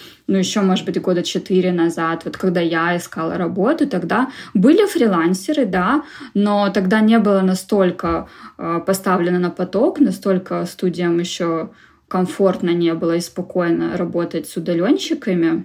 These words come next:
То есть, ну да, был какой-то процент, но не поголовно. А сейчас у студий всё настроено прям идеально, они очень большие объёмы людей могут нанимать, и поэтому,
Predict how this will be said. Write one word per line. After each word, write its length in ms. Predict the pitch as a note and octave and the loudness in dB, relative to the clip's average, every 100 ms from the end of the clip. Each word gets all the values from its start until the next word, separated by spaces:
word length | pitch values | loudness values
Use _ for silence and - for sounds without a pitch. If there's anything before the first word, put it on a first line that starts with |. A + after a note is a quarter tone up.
| - | -4
То 60 | |
есть, 120 | F3+ F#3+ | 0 2
ну 120 | B3 | 2
да, 180 | F3 A3+ | 2 2
был 200 | A#3 C#4 | 2 2
какой-то 320 | A#3 A#3 F#3 | 0 -2 -4
процент, 440 | - - A3+ C#4+ | -10 -4 0 2
но 80 | G3+ | 2
не 140 | G3 | 2
поголовно. 580 | F#3 F#3 F#3+ F#3 E3+ E3+ | 0 0 0 0 2 0
А 40 | D#3+ | -2
сейчас 380 | - C#4 F4 | -2 -4 -2
у 60 | C#4+ | -4
студий 360 | C#4 B3 A3 G#3+ | -4 -4 -2 -2
всё 260 | - G#3+ | -2 0
настроено 640 | G3+ F#3+ - G3 G3+ G3 - | 0 0 -2 0 2 0 -2
прям 280 | F3 F3 | -2 -2
идеально, 520 | F3+ E3+ F3 C#4 C4+ F#3+ | -2 -2 0 2 4 2
они 440 | F3+ F#3 G3 F#3+ - - - - - - | 0 2 0 -2 -8 -20 -20 -20 -8 0
очень 320 | G#3 G#3+ G3 | 2 4 2
большие 400 | F3 F3 - F3+ | 2 -2 -2 0
объёмы 400 | E3+ F3+ F#3 E3+ | 0 0 0 2
людей 460 | E3 D#3+ F3 D#4 F#4+ | 0 -2 2 2 4
могут 340 | C#4+ G#3 F#3+ | 4 4 2
нанимать, 560 | F#3 F3 E3+ E3 F3 F3 | 0 2 2 2 0 -4
и 20 | |
поэтому, 720 | - F#3 F#3 A3 G#3 G3 - | -2 0 4 4 4 0 -2